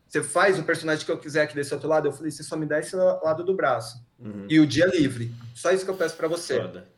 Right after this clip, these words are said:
Speaker 1: Aí eu peguei e vou fazer, porque aí eu tiro o foco daquele trabalho, porque a outra
Speaker 2: Sim.
Speaker 1: tatuagem vai tá mais evidente.
Speaker 2: Não, e também eu acho meio chato também, assim, beleza, você fazer uma, você fazer um ajuste ali, um ajuste aqui, agora você mexer no trabalho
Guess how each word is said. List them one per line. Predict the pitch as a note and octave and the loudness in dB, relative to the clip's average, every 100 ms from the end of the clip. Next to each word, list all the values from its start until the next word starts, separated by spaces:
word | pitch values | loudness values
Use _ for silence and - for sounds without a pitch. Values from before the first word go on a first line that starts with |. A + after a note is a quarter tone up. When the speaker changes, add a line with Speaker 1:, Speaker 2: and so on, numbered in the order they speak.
| _ _ _ - | _ _ _ 2
Speaker 1:
Aí | B2+ C3 C#3+ | 4 6 6
eu | D3+ | 4
peguei | E3+ D3+ D3+ D#3+ | 2 4 4 4
e | |
vou | E3 F#3 | 2 0
fazer, | A#3 G#3+ A3 G#3 - | -2 -2 -2 -2 -2
porque | F#3 F#3+ | 0 4
aí | F#3 F#3+ | 4 4
eu | F#3+ | 2
tiro | G#3+ B3+ | 0 -4
o | - | -2
foco | G3+ G3 G3 | 2 2 2
daquele | F#3+ F#3+ | -2 -2
trabalho, | F#3+ G#3 G3+ G#3 | -2 0 0 0
porque | A3 G#3+ | -6 -2
a | G#3 | -2
outra | G#3 | -2
Speaker 2:
Sim. | G3+ | -6
Speaker 1:
tatuagem | G3+ G3 F3+ | -2 0 0
vai | F#3+ | -4
tá | F#3+ | -2
mais | F#3 F#3+ | -2 -2
evidente. | G3+ G3 F#3 D#3+ - - - | -4 -2 -2 -2 -8 -12 -2
Speaker 2:
Não, | A#3+ D#3+ | 2 2
e | |
também | D3 G3+ A3 | 2 0 2
eu | A3 G#3 | 2 4
acho | G3+ G3+ | 2 2
meio | G#3 A3+ | 0 0
chato | - D#3+ D3+ - | 2 2 2 -2
também, | C3 B2 | -2 -2
assim, | A#2 B2 A#2 G2 A#2+ | -2 -4 -6 -6 0
beleza, | E3 D3+ | 2 2
você | C3+ D#3+ | -2 -4
fazer | - C#3+ D3 E3 | -2 0 2 2
uma, | D#3 D#3 - _ _ - _ _ | 0 -4 -10 _ _ -20 _ _
você | - | -2
fazer | D#3 D#3+ | 0 4
um | F3+ | 6
ajuste | E3 A#2 D#3 - C3+ | 6 4 0 2 2
ali, | B2+ D3 | 2 0
um | |
ajuste | C3+ C#3 | -2 -2
aqui, | D3+ | -2
agora | D3 D#3 | 2 2
você | D#3+ F3 | 2 2
mexer | F3+ F3 E3 | 0 2 0
no | D#3 | 0
trabalho | C#3+ D3 | 2 2